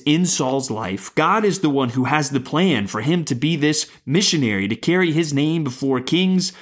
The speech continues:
and Gentiles and the children of Israel, God still calls Ananias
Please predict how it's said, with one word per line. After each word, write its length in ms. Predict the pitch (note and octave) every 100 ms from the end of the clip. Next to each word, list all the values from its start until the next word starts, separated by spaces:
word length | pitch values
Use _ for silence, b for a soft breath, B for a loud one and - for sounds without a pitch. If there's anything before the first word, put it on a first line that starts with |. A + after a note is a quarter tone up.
| B
and 160 | - A2+
Gentiles 680 | D3+ F#3+ F#3 D#3+ E3 D#3+ C#3+
and 140 | A2+
the 40 |
children 440 | G#2+ E3+ F3+ E3 F3
of 100 | C#3+
Israel, 420 | B2+ A#2+ A#2 A#2+ B B
God 280 | - D#3+ E3+
still 320 | - A3 B3
calls 440 | B3 F#3 F#3 E3+ -
Ananias 840 | D#3+ E3+ D3 F#3 G3 A#2+ B2+ -